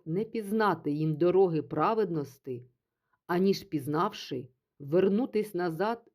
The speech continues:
від переданої їм святої заповіді. Бо їм трапилося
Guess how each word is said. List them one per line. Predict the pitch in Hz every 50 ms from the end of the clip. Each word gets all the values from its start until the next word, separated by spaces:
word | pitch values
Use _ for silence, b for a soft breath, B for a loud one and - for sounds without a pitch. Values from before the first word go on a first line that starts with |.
| -
від | 151 165 165 165 - -
переданої | 160 151 156 190 220 202 190 190 185 180 170 170 160 156 147 143
їм | 151 190 220 226 220
святої | - - - 139 139 131 127 - 156 156 160 160 156 151
заповіді. | 139 131 131 160 151 147 147 - 143 131 123 127 127 - - 120 - - _ _ _ _ _ _ _ _ _ _ _ _ _ _ -
Бо | 151 139 135 156
їм | 156 156 160 185 185 180
трапилося | 185 - 156 170 196 196 - 190 185 170 170 160 165 - - 127 123 120 -